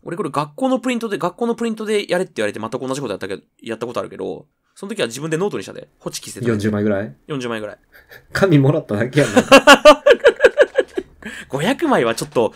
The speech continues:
Speaker 1: でかいね、規模がね。
Speaker 2: 五百枚って言ってあれ、あれぐらいか、あの、束というか、
Speaker 1: 一。
Speaker 2: 包んでる分ぐらいか。
Speaker 1: うん、一束ぐらいだろうな、あの、コピー用紙の。
Speaker 2: あー、まあまあ、それぐらいならな。大丈夫やろ。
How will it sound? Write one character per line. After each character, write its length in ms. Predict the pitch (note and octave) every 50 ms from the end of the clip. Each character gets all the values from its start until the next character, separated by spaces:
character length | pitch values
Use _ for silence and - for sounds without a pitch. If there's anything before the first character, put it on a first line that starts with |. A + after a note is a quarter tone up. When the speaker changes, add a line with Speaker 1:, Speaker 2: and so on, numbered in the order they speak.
| - - - - - - -
Speaker 1:
で 140 | D3 D3
か 160 | D3 E3 F3 E3+
い 80 | A#2
ね、 240 | G2+ A#2 B2+ A#2 A2+
規 140 | A2 - D3
模 120 | A2+ A2 F#2
が 100 | F#2+ G2+
ね。 360 | A2 B2 B2 A#2+ A#2 A2 - _ _ -
Speaker 2:
五 140 | A#2 C3+
百 160 | F3 G#3+ A3 D#4+
枚 100 | C4+ D3+
っ 20 |
て 60 | - G#2
言 0 |
っ 20 |
て 60 | A2+ G#2
あ 80 | A2
れ、 260 | B2+ C3 C#3+ C#3+ - -
あ 160 | - - D3
れ 160 | C#3 D3+ D3+
ぐ 100 | C#3+ D3+
ら 60 | D3 C#3
い 40 | C3
か、 120 | A2+ G2+
あ 40 | G2+
の、 140 | A2 G#2+ G#2
束 260 | - A#2+ A#2+ C3 C3+
と 80 | C3+ B2
い 60 | G#2
う 60 | F#2
か、 260 | - F#2+ F#2 F#2 - - _ _ -
Speaker 1:
一。 300 | C#3 D3 - - F#3+ D#3
Speaker 2:
包 100 | D#3 D#3
ん 40 |
で 80 | C#3+ D3
る 80 | C#3+ C#3
分 180 | C#3 C#3 C#3+
ぐ 120 | C#3+ - F#3+
ら 140 | F3+ E3+
い 20 | D#3+
か。 60 | D3
Speaker 1:
う 20 | C3 A#2+ A2+ A2
ん、 40 | -
一 460 | - C#3+ D3 - - F3 F#3 F3 E3+
束 240 | D#3+ D#3 D3+ C#3+ C3+
ぐ 80 | C#3 D3
ら 80 | A2+
い 40 | F2+
だ 80 | F2+ F2+
ろ 100 | F#2 F#2+
う 40 | G2
な、 120 | G#2 G#2
あ 40 | F#2+
の、 240 | F#2+ F#2+ F#2+ F#2 F#2+ _ _
コ 140 | _ - A2+
ピ 120 | - - G#2+
ー 20 |
用 120 | G#2+ G#2 G2+
紙 180 | - - G2+
の。 80 | G2 - _ _ _ -
Speaker 2:
あ 40 | G#2 F#2+ G2 F#2+ F#2 F2+ F2+ F2 F2 E2+ E2 D#2+ E2 G#2+ A2 - - A#2+
ー、 20 |
ま 80 | C#3+ D3+
あ 20 | C#3
ま 60 | G#2+
あ、 40 | -
そ 120 | - G#2+ G#2+
れ 60 | A#2
ぐ 60 | C3
ら 120 | D3+ F3
い 40 | F#3+
な 80 | F3+ C#3
ら 60 | - -
な。 160 | - - - - _ - - -
大 140 | - G#2+ G#2+
丈 80 | B2+ C3
夫 40 |
や 60 | -
ろ。 60 | -